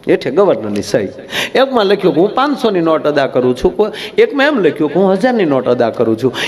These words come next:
ઈ જેણે લખ્યું હતું એણે પાછો હક લઈ લીધો, એટલે ઈ પાંચસો ને હજાર હતા, ઈ પાછા શું થઈ ગયા? કાગળ. પણ મને કહેવાય ગયો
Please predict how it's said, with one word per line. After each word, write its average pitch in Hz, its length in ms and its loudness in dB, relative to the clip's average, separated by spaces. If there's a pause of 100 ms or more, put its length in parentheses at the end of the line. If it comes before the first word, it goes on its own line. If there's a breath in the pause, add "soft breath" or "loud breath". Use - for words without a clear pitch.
ઈ 220 100 6
જેણે 175 400 2
લખ્યું 285 320 4
હતું 160 200 4 (220 loud breath)
એણે 233 180 2
પાછો 202 300 0
હક 170 300 2
લઈ 285 200 4
લીધો, 165 380 4 (640 loud breath)
એટલે 160 240 0
ઈ 170 220 -2
પાંચસો 202 540 -2
ને 143 140 2
હજાર 190 260 4
હતા, 196 180 2
ઈ 165 40 2
પાછા 165 280 -2
શું 196 160 0
થઈ 190 140 2
ગયા? 151 240 -2 (340)
કાગળ. 92 300 -4 (2500)
પણ 113 100 0
મને 127 200 0
કહેવાય 135 320 2
ગયો 107 220 -4